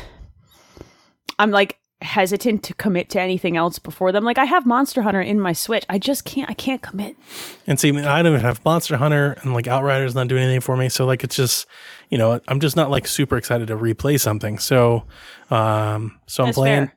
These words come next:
Speaker 2: so I'm
Speaker 1: That's
Speaker 2: playing
Speaker 1: fair.
Speaker 2: old stuff, which everybody has been listening to our show knows. They've known that for weeks now. And, uh,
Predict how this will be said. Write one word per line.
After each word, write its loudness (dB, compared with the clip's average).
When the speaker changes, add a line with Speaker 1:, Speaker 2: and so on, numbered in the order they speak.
Speaker 2:
so -2
I'm 4
Speaker 1:
That's 0
Speaker 2:
playing 4
Speaker 1:
fair. -2
Speaker 2:
old 6
stuff, -2
which -2
everybody 2
has -2
been -2
listening 0
to 2
our 0
show 2
knows. 2
They've -6
known 2
that -2
for -4
weeks -2
now. 0
And, 2
uh, 6